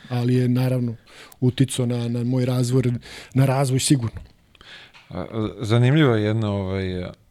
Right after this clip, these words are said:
Speaker 2: <clears throat> kako bi to rekli, zanimljiv jedan, a, sportski radnik.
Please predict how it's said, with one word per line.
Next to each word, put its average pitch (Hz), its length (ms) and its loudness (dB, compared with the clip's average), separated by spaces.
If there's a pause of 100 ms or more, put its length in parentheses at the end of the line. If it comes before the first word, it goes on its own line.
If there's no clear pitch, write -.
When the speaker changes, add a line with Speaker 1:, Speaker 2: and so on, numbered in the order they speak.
Speaker 2:
<clears throat> 120 460 -4
kako 113 240 -4
bi 104 80 -2
to 110 160 -2
rekli, 101 280 -4
zanimljiv 107 400 0
jedan, 104 360 0
a, 92 180 -4 (100)
sportski - 460 -4
radnik. - 460 -6